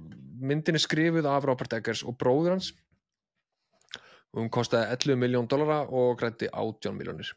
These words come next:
sem bara vel gert, sko. Um, svona mynd, þú ert eiginlega bara heppinn að hún, hérna, þú veist, græði bara það sem hún kostar, sko.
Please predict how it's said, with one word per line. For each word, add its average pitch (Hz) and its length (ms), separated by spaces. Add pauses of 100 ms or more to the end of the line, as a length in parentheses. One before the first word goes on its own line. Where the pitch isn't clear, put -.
(120)
sem 87 240
bara 107 200
vel 131 240 (120)
gert, - 380
sko. - 300 (720)
Um, 107 500 (100)
svona 127 240
mynd, 127 240
þú - 200
ert 110 100
eiginlega 120 200
bara 113 120
heppinn 135 460
að 117 300
hún, 117 120 (260)
hérna, 110 420 (1080)
þú 117 120
veist, - 260
græði 110 320
bara 113 120
það 113 80
sem 120 100
hún 113 100
kostar, - 360
sko. - 200